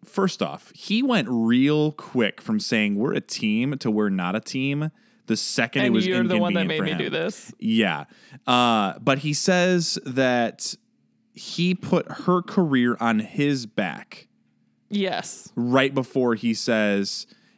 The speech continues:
Speaker 1: "It's only me making allowances. Like, we're not a team. It's only me making allowances for your emotional, sh-, emotion, emotional shortcomings." So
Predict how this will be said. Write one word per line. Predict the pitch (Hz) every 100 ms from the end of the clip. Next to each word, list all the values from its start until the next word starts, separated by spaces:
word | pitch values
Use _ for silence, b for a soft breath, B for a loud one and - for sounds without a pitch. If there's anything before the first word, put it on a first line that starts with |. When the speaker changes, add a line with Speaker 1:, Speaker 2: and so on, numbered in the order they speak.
| b -
Speaker 1:
"It's | 123 - -
only | 143 147 165 170
me | 156 139 123 107
making | 104 104 117 117
allowances. | 107 101 101 101 - 101
Like, | 104 - -
we're | 123
not | 131 156
a |
team. | 160 - 120 113
It's | 107 -
only | 123 117
me | 117 117
making | 110 110 113
allowances | 107 98 101 101
for | -
your | 101 95
emotional, | 95 90 90 87
sh-, | -
emotion, | 110 110 104 - -
emotional | 104 110 127 - 139
shortcomings." | 117 - 98 80 69 - - B B B B
So | - 143 123 107